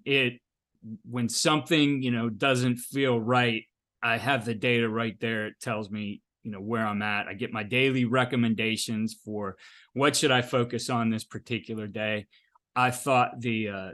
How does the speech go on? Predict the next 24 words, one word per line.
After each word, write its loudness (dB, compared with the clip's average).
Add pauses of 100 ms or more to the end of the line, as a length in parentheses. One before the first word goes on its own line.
(120)
you -12
know, -10
the -6
new 2 (460)
the, -6
the -6
workout 4
feature -2
where -2
it -8
will -6
tell 4
you 2
what 0
to -4
do, 2
and 0
then 4
it 2
allows 4
you 0
to 2
adjust 2
that. -4